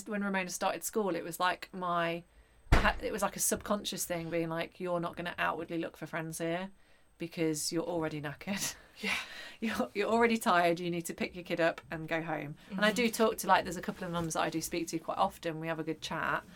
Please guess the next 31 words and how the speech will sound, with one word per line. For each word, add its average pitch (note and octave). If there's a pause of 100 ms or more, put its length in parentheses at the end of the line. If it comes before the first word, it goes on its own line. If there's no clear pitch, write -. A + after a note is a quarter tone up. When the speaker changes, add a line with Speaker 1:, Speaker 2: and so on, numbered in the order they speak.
(520)
Speaker 1:
Um, E3 (1200)
but G#3
I F#3
can't, F3 (600)
I -
can't G3
give F#3
any, E3+ (120)
I F#3+
don't G3+
think G3+
I G3
can F3+
give F3
any F#3
more. G#3 (300)
Speaker 2:
Yeah. E3
Speaker 1:
Do -
you -
know G3+
what G3+
I G#3+
mean? E3 (420)
Speaker 2:
Yeah, F#3+
I F#3+
think A#3
I'm A#3
kind A3
of F#3
reaching F#3+
that. E3